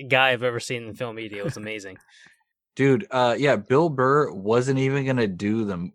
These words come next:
Speaker 2: wasn't even gonna do The Mandalorian. His wife had to, like, tell him, like, pretty much beg him to do it. And she's like, "How are you not gonna do it? This is, like, one of the biggest franchises ever." And he's like, "I don't know, like, he's my friend. He asked me if I do the show," Jon Favreau.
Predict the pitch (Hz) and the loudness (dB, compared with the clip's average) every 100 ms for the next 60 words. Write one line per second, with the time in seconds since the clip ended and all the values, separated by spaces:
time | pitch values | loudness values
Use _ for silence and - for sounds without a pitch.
0 | - 110 113 120 120 120 113 98 107 101 | -10 -2 -2 0 -2 -2 -2 -2 -2 -4
1 | 92 90 82 85 90 90 - 131 104 104 | -4 -4 -6 -6 -6 -8 -2 -2 0 0
2 | 107 120 127 117 113 110 104 101 - 107 | 2 0 -2 -2 0 0 0 -2 -2 -2
3 | 107 117 107 107 104 _ _ _ - 104 | -2 -2 0 0 -2 _ _ _ -2 -2
4 | 98 95 _ _ - 139 117 101 110 117 | -2 -8 _ _ 0 0 0 0 0 0
5 | 120 107 87 101 92 85 - 101 123 123 | -2 -2 -2 0 0 -4 -8 -8 -6 -6
6 | - - 123 139 123 113 110 117 98 101 | -6 2 4 4 4 0 0 -2 -2 -2
7 | 95 - - - 117 123 139 127 131 123 | -4 -6 -14 -10 -6 0 0 2 2 2
8 | 101 117 120 123 - 113 110 - 120 113 | 0 -2 -2 -6 -2 0 0 0 0 0
9 | 101 - 110 98 87 87 _ _ _ _ | -2 0 0 0 -4 -10 _ _ _ _
10 | - 101 104 110 113 104 95 135 170 123 | -6 -6 -4 -4 -2 -2 0 2 2 2
11 | 127 135 131 110 104 _ _ _ 127 135 | 2 4 2 0 -2 _ _ _ -2 0
12 | 123 - 123 123 127 113 110 113 - 113 | 0 2 2 2 0 0 0 0 -2 -2
13 | 113 104 110 95 - 131 123 127 123 117 | -2 -2 -4 -6 -2 0 2 2 0 -2
14 | 107 104 104 101 107 113 117 135 | -2 -2 -2 -2 0 0 0 -2